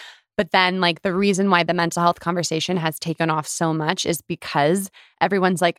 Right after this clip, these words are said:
"Okay, yay." It's like we're all poking our heads out, like, "Okay, you're gonna come out too. Amazing." Yeah, like, no shit. Like, this is hard mentally. You know, we're trying to do something that requires everything. And,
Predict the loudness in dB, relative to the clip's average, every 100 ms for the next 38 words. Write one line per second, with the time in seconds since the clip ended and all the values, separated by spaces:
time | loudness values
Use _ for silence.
0 | 0 0 2 2 4 4 4 4 2 0
1 | 2 2 4 0 2 2 4 4 4 2
2 | 2 0 2 4 4 4 2 2 2 4
3 | 4 2 2 2 2 0 -4 -2 2 2
4 | 2 2 4 4 2 0 0 -8 -12 2
5 | 2 4 0 4 4 4 2 0 0 0
6 | 0 2 2 2 4 4 4 2 -2 0
7 | 0 0 -2 -2 -4 -2 -2 -2 -2 0
8 | 0 -4 -20 _ _ _ -6 -2 -2 0
9 | 0 2 2 0 0 -2 0 -2 -2 -4
10 | -2 -2 0 2 2